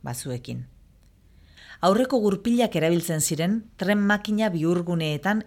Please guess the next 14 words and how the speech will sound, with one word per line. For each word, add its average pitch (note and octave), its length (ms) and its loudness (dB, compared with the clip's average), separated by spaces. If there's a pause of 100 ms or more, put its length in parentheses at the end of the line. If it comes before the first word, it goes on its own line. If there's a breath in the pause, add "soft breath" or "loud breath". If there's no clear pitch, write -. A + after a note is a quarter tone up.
errazago C#3+ 580 -2
ibiltzeko D3+ 580 -4 (420 loud breath)
eta F3+ 200 0
galdararen G#3 560 2
aurrekaldeari E3+ 840 0
eusteko. B2+ 560 -4 (1700 soft breath)
Tren G#3+ 320 4
makina G3+ 420 4
mota F#3 380 4
horri D#3 300 0 (420 soft breath)
mendikoa F3 720 4
esaten D#3 280 0
zitzaion D3+ 480 2
Ohioan. C3+ 520 -2